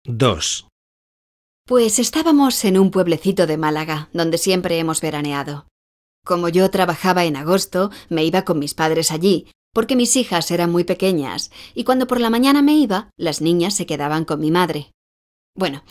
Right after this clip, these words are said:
Speaker 2: pues estábamos allí, y recuerdo que nos levantamos a las tantas, después de estar todo el día emocionados. Tengo ese recuerdo de una noche de grandes emociones.
Speaker 1: Persona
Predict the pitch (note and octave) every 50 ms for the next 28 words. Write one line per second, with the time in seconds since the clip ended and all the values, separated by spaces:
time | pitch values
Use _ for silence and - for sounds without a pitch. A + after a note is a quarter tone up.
0 | - - - _ _ - G3 F3+ - - - - G3 F#3+ G3 F#3+ F#3 F3+ - E3
1 | D3+ D3 C#3+ C#3 - _ _ _ _ _ _ _ - A3 G#3 A3 A3 D4 D4+ C#4
2 | A3+ A3 B3 C#4 _ _ - F#3+ F3 E3+ D#3 D#3 E3 D#3+ D#3 D3+ D3+ D3 G#3 A#3+
3 | A#3 A#3 A3 - G#3 E3+ D#3 C#3+ - - D3+ C3 A2+ - A2+ - - - _ _
4 | _ _ _ _ F#3 F#3 F3 - G#3 G3+ G3 G3 F#3+ - - G#3+ G#3 G#3 G3+ -
5 | G3+ G3 G3 F#3+ E3 D3+ D3 D#3+ D#3 C#3+ C#3 C#3+ D3 - - E3 C3 C#3 C#3 -
6 | - D3+ - - _ _ _ _ _ _ _ _ _ - F#3 F3+ F3 F3 D#3+ -
7 | F3 D3 D3 - - F3+ F3 E3 D#3+ D#3 E3 F3 F3 D#3+ D3+ E3 E3+ - - E3
8 | D#3 C#3 - D#3 E3+ E3 D3 C3+ C#3+ - D#3+ D#3 D3 - - D#3 C3+ C#3 C#3 C#3
9 | - - _ _ _ _ _ _ _ _ _ _ _ _ _ _ _ _ _ _
10 | _ _ _ _ _ D3+ C3 G#2+ F#2+ F2 - - D#3 E3+ F3 E3+ E3 D#3 D3 -